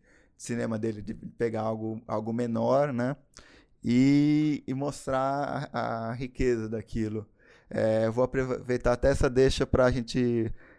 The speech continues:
é, pra dar uma sinopse do Aquele Querido Mês de Agosto, pra gente com-, continuar a conversa. É, o, Aquele Querido Mês de Agosto, é, mostra uma equipe de filmagem que vai pro interior de Portugal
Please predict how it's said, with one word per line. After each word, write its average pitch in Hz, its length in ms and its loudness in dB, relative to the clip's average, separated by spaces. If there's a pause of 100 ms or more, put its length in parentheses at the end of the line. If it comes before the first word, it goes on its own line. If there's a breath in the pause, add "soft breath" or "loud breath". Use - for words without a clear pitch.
(160 soft breath)
é, 101 800 0 (1040)
pra 120 120 8
dar 131 120 8
uma 131 260 8
sinopse 120 480 10
do 113 180 4
Aquele 113 220 4
Querido 113 280 4
Mês 113 160 6
de 113 60 6
Agosto, 110 360 8
pra 120 100 4
gente 113 180 0
com-, 113 260 0
continuar 113 360 6
a - 40 0
conversa. 117 640 8 (520 loud breath)
É, 113 840 12
o, 107 80 8 (220)
Aquele 127 240 8
Querido 135 260 10
Mês 131 140 12
de 135 60 12
Agosto, 147 840 12 (140)
é, 113 500 10
mostra 123 440 12
uma 123 180 10
equipe - 340 12
de 151 100 10
filmagem 135 760 10 (280)
que - 120 6
vai 120 180 12
pro - 100 12
interior 123 340 12
de - 80 10
Portugal 123 760 8